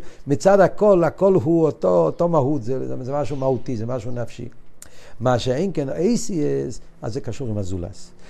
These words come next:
ואז לכ-, תלוי מי זה הזולס, לפי איפן זה יבוא איי סי אס. על כל פונים, אה, מה יוצא מכל האריכוס העניין הזה? יוצא מכל האריכוס העניין הזה, שזה ההבדל בין העניין הפרוטים כפי שזה בשם הוויה,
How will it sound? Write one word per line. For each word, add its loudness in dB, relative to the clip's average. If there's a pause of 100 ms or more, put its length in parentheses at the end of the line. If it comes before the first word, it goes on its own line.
(160)
ואז 4
לכ-, 2
תלוי 6
מי 2
זה 4
הזולס, 4
לפי -2
איפן -2
זה -2
יבוא -2
איי -4
סי -12
אס. -18 (300)
על 8
כל 6
פונים, 4 (360)
אה, 2 (100)
מה 4
יוצא 2
מכל -2
האריכוס -2
העניין -6
הזה? -6 (340)
יוצא 2
מכל 0
האריכוס -2
העניין -6
הזה, -4
שזה -2
ההבדל -4 (140)
בין -4
העניין -6
הפרוטים -6
כפי -8
שזה -6
בשם -8
הוויה, -4